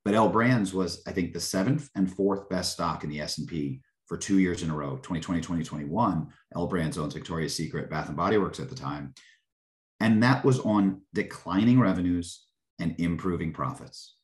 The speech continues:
So your revenues literally went down, and it was a top ten performer two years in a row. No one thought that could happen.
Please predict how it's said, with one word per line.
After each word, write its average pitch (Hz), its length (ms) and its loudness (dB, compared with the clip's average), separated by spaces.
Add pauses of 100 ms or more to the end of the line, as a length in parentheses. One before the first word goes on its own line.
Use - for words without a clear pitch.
(100)
So - 100 -8
your 82 100 -2
revenues 92 340 4
literally 101 400 2
went 101 180 4
down, 85 520 -2
and 80 80 -8
it 76 40 -6
was 73 80 -8
a 76 60 -12
top 73 240 -4
ten 80 160 -6
performer 78 420 -6
two 76 160 -8
years 73 160 -6
in 67 100 -6
a 67 40 -4
row. 67 280 -6 (920)
No 113 180 8
one 127 160 10
thought 104 300 2
that 87 180 -2
could 65 140 -10
happen. 65 420 -14